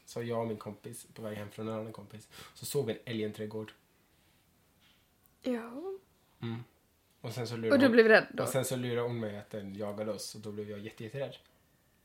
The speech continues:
Speaker 2: Vad taskig kompis.
Speaker 1: Mm, hörde du det, Alice?
Speaker 2: <laughs> Vadå, var det nu? Nyligen?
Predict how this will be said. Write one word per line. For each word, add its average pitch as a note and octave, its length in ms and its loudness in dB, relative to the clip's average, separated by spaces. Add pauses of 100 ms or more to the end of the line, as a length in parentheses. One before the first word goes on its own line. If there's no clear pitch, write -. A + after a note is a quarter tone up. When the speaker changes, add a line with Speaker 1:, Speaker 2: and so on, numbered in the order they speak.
Speaker 2:
Vad D#4+ 140 -20
taskig C#4+ 500 -6
kompis. C4 680 -6 (200)
Speaker 1:
Mm, A#2+ 220 -6
hörde B2 280 -4
du E3 40 -4
det, C#3+ 120 -4
Alice? G#2+ 360 -10 (760)
Speaker 2:
<laughs> D#4 60 2 (2500)
Vadå, D#4 420 12
var C4 100 12
det A#3 100 12
nu? B3 360 10
Nyligen? C4 540 10